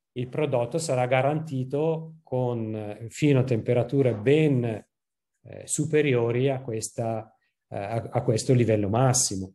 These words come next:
<clears throat> La stessa cosa vale per l'alta temperatura, la stessa cosa per le vibrazioni, con l'unica differenza che qui effettivamente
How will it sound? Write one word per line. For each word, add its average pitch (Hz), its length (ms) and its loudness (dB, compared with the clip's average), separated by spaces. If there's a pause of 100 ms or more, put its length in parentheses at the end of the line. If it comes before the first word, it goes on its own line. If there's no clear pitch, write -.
<clears throat> - 960 -4
La 139 120 2
stessa 160 320 4
cosa 165 300 6
vale 127 380 2
per 131 220 -2
l'alta 123 240 -2
temperatura, 127 1040 -2
la 127 100 -4
stessa 110 320 -6
cosa 120 260 2
per 113 140 -4
le 107 80 -2
vibrazioni, 151 1200 2 (1400)
con 131 220 2
l'unica 156 320 2
differenza 135 680 -2
che 107 160 -12
qui 143 180 -2
effettivamente 123 1120 -4